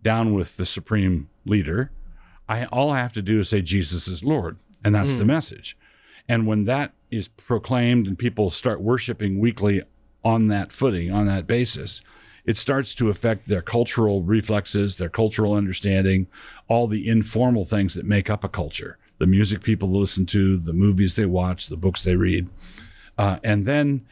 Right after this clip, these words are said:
Speaker 1: and only then, is it possible to have political reforms instituted that flow naturally out of, um, uh, what we've been declaring. So, um, I think it was Breitbart who's, who said that basically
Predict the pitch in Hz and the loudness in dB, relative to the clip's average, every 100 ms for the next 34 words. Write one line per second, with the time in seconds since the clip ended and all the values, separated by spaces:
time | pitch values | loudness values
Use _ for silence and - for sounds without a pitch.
0 | _ 104 101 180 208 92 80 92 95 - | _ -2 0 0 0 -2 -4 -6 -8 -2
1 | 107 98 - 123 110 110 92 95 87 - | -2 -2 -4 -4 -2 -2 0 0 0 -10
2 | _ _ _ - 95 95 104 95 82 - | _ _ _ -4 -2 0 0 0 -2 -8
3 | _ _ _ _ - 110 135 - 110 95 | _ _ _ _ 0 2 2 0 -2 0
4 | 90 98 90 80 78 - - _ _ _ | -2 0 0 0 -4 -6 -10 _ _ _
5 | - 110 104 - 85 104 85 90 78 82 | 2 2 2 -4 -2 0 0 0 -2 -4
6 | - 117 107 95 110 127 - 104 92 - | 0 2 4 2 2 -2 -2 -2 -2 -4
7 | 107 113 - 90 - - - - _ _ | -6 -4 -4 -6 -6 -12 -18 -20 _ _
8 | _ - 95 82 76 - _ _ _ 104 | _ 0 0 0 -6 -14 _ _ _ 0
9 | 95 104 113 104 92 95 90 85 - 101 | 2 2 0 -2 -2 2 0 0 -2 -2
10 | 78 - - - - - 123 92 - _ | -2 -10 -20 -20 -10 -2 -2 -2 -6 _
11 | _ _ _ _ _ _ _ _ _ _ | _ _ _ _ _ _ _ _ _ _
12 | - 117 98 90 90 101 139 117 98 98 | -4 0 0 -2 -4 -2 -2 -2 -4 -4
13 | 82 - 117 120 104 101 - 104 101 85 | -4 -2 -2 0 0 -2 0 2 2 -2
14 | - 107 92 113 98 92 85 98 101 90 | 0 2 2 0 0 -2 -2 0 0 -2
15 | 87 87 82 | 0 2 2